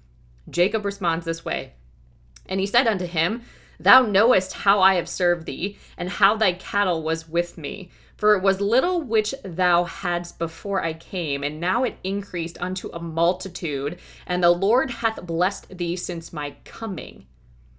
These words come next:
You know how I have served you, and how your livestock has been with me," which is, right, a form of money back in the day,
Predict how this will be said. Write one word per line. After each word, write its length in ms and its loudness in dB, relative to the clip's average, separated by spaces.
You 280 -4
know 680 -2
how 380 -6
I 220 0
have 220 -8
served 520 -6
you, 240 -4
and 120 -4
how 220 -4
your 220 -4
livestock 720 -4
has 160 -12
been 240 -10
with 240 -6
me," 340 -12
which 200 -4
is, 440 -6
right, 340 -6
a 80 -12
form 360 -8
of 220 -6
money 640 -4
back 300 0
in 80 -6
the 80 -4
day, 400 -2